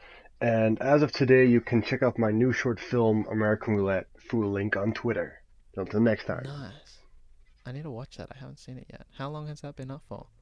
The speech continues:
Speaker 1: Uh, about a week. It premiered last Tuesday.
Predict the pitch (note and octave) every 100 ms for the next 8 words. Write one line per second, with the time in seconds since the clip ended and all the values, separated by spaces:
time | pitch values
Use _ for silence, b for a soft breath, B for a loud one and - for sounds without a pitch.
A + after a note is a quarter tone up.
0 | _ _ - - - C3+ D3+ D#3+ E3 D#3+
1 | C#3+ A#2+ A#2 B2+ A#2 G#2+ A2 G2+ - -
2 | - A#2+ A2 G#2+ G#2 G#2 G2+ F#2+ G2 F#2+
3 | F#2 - - F#2+ E2 C#2+ - -